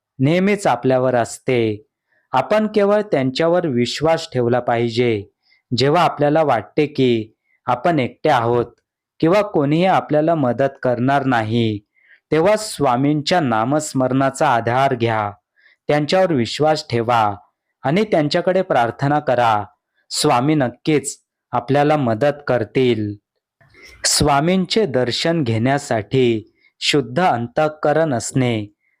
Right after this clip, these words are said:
आवश्यक आहे. आपले मन आणि हृदय शुद्ध ठेवा.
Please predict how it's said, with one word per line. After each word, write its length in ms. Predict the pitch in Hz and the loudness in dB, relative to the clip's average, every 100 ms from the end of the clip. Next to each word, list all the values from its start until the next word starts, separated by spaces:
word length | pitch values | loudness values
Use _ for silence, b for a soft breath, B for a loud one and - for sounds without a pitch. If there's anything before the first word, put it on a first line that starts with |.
| - | -2
आवश्यक 540 | 123 165 160 190 170 | 0 0 0 -2 0
आहे. 480 | 123 107 117 117 107 - b b b | 0 0 0 0 -2 -6 b b b
आपले 380 | 131 - 180 175 | -4 0 2 2
मन 500 | 156 123 117 110 107 - _ _ | 2 0 0 -2 -6 -14 _ _
आणि 220 | 135 175 | -2 0
हृदय 600 | 202 131 110 139 135 113 - _ _ - | 2 0 0 0 0 -2 -6 _ _ -10
शुद्ध 420 | - 180 143 165 | -2 -2 0 -2
ठेवा. 580 | 156 127 117 120 113 | 0 -2 0 2 2